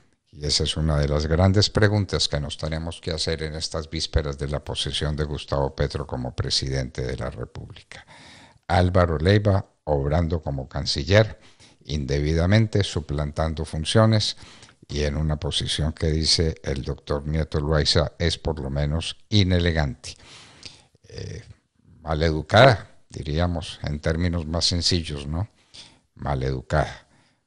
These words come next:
Uno no hace eso con una canciller que está en funciones y con un gobierno que todavía es gobierno de Colombia hasta el próximo domingo,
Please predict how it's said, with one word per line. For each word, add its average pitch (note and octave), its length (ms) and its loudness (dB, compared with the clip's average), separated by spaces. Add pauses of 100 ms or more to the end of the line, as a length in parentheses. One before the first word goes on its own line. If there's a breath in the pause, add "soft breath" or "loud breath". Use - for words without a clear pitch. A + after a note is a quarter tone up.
(120)
Uno D#2+ 300 -4
no D#2 200 0
hace D#2+ 380 4
eso F2+ 400 0 (180)
con C2 200 -10
una D2+ 220 -6
canciller D2 560 -6
que - 80 -8
está D#2 200 -2
en D2 100 -8
funciones D2+ 840 -4
y D#2+ 120 -4
con C#2+ 220 -2
un D2 120 -2
gobierno D2+ 680 0 (180)
que D2 180 -4
todavía D#2 480 -2 (720 soft breath)
es D2+ 580 0
gobierno D#2 640 0
de C#2 80 -4
Colombia C#2+ 640 -2
hasta - 280 -2
el C#2 100 -6
próximo C#2+ 540 -4
domingo, D#2 720 -2